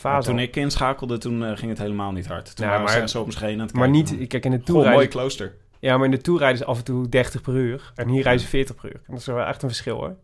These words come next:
Speaker 1: Ja.
Speaker 2: Ja.
Speaker 1: Maar we moesten, ons plezier moesten we een beetje halen, inderdaad, uit het googlen van renners. En ik was heel
Speaker 2: Nou.
Speaker 1: erg blij dat er een Nederlander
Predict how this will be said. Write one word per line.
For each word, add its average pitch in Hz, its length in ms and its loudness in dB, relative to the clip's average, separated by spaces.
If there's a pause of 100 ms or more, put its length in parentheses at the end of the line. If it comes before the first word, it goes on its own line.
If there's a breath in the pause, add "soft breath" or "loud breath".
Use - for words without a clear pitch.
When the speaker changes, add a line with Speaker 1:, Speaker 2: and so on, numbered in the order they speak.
Speaker 1:
Ja. 92 280 -12 (220)
Speaker 2:
Ja. - 120 -18 (360 loud breath)
Speaker 1:
Maar 117 420 -2
we 127 100 -4
moesten, 127 460 -2
ons 123 160 -6
plezier 120 380 0
moesten 117 260 -4
we 104 60 0
een 107 60 0
beetje 110 140 -4
halen, 107 240 0
inderdaad, 104 360 -4
uit 104 140 -8
het - 140 -16
googlen 117 280 -2
van 113 140 -6
renners. 110 380 -2
En 160 160 0
ik 175 100 0
was 160 140 -2
heel 156 80 2
Speaker 2:
Nou. 156 140 6
Speaker 1:
erg - 80 2
blij 131 340 4
dat 131 300 -2 (280 soft breath)
er 135 80 -2
een 131 80 2
Nederlander 101 640 -2